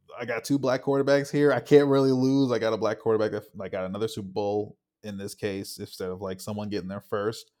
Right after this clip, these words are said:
but at the same time, I think the Eagles can come back." Um, I'm not sure how that is, like, on a, let me come back the year after, I mean, the,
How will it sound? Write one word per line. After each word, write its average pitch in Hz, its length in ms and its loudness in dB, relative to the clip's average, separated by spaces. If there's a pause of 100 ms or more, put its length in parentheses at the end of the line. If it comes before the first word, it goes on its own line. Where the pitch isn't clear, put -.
(320)
but 104 320 -4
at 104 140 -8
the 101 60 -14
same 104 260 -8
time, 95 440 -8
I 101 160 -8
think 101 380 -12
the 101 160 -10
Eagles 98 240 -12
can 101 140 -16
come 92 200 -12
back." 123 280 -4 (640)
Um, 101 320 -10
I'm 113 100 -4
not 104 200 -6
sure 107 200 -4
how 104 160 -2
that 98 160 -4
is, 101 240 -4
like, 95 140 -8
on 92 260 -8
a, 90 80 -16 (240)
let 104 120 -10
me 107 60 -10
come 104 180 -8
back 104 180 -4
the 107 100 -4
year 98 280 -6
after, 95 420 -4
I 107 40 -2
mean, 95 160 -8
the, 92 140 -8